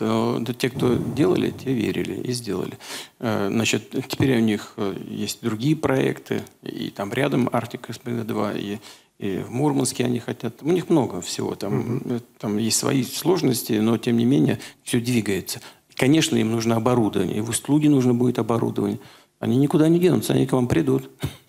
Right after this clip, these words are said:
Speaker 2: Ну вот, будем надеяться, потому что, ну, вы слышали наверняка про новый криогенный стенд под Питером, да, вот не хотелось бы, чтобы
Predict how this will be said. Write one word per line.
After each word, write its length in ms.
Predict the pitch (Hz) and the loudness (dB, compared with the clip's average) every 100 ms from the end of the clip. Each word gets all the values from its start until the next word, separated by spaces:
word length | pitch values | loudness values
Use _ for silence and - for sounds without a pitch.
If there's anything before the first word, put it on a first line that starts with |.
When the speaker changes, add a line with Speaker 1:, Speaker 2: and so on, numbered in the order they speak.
| - _ _ | -20 _ _
Speaker 2:
Ну 220 | - 139 185 | -4 -2 0
вот, 320 | 139 127 - - | 0 0 0 -2
будем 260 | 127 139 | 2 4
надеяться, 380 | 139 120 143 147 | 4 4 4 2
потому 240 | - 120 123 | -2 0 0
что, 160 | - | 2
ну, 120 | 143 | 4
вы 200 | 139 123 | 4 4
слышали 340 | 117 151 151 127 | 2 2 2 2
наверняка 440 | 123 127 131 131 | 2 0 0 -2
про 340 | - 120 117 113 | 0 2 2 0
новый 360 | 127 127 117 | 0 2 2
криогенный 460 | - 123 113 113 113 | 2 2 2 0 -2
стенд 300 | - 170 - | 0 -2 -2
под 160 | - 135 | -4 -2
Питером, 420 | 156 147 131 117 | 0 0 0 2
да, 140 | 127 | 0
вот 180 | 123 123 | 0 -2
не 80 | 127 | -2
хотелось 380 | 127 117 139 127 | -2 2 2 2
бы, 100 | 120 | 0
чтобы 300 | - 123 | 0 0